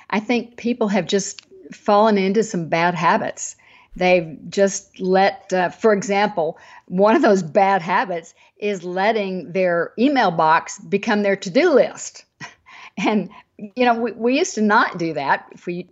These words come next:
didn't have email, you had a, either a paper calendar, you had, it may be people used their electronic calendar. But a lot of times people use it like it's their reminder. It's sticking in front of them. So they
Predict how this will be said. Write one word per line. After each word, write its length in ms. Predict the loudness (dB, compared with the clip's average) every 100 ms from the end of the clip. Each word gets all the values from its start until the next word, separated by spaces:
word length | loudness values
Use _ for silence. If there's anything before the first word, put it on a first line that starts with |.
| -4
didn't 220 | -4 -2
have 200 | -2 -2
email, 320 | -2 0 2
you 140 | 2 2
had 180 | 2 2
a, 180 | 0 0
either 220 | -2 0
a 40 | -4
paper 340 | 0 0 0
calendar, 420 | 0 2 2 0
you 80 | 0
had, 220 | 0 -2 -8
it 280 | -16 -8 0
may 160 | 2
be 160 | 2 2
people 260 | 2 2
used 240 | 2 2 4
their 120 | 2
electronic 600 | 4 0 0 -2 -2 -2
calendar. 460 | -2 -2 -2 -8 -14 -20 -20 -12 -2
But 100 | 2
a 80 |
lot 220 | 4 2 0
of 80 |
times 320 | 0 -2 -2 -6 _ -2
people 360 | 0 2 0
use 400 | -2 -2 0 2
it 120 | 0 2
like 220 | 0 2
it's 240 | -4 -6 -6
their 200 | 2 4
reminder. 600 | 4 4 4 2 0 -4
It's 200 | -10 -20 _
sticking 600 | _ -20 _ -4 -2 -2
in 80 | -4
front 380 | -8 0 2 4
of 140 | 0
them. 180 | -2 -8
So 160 | -6 -6
they 260 | -4 -6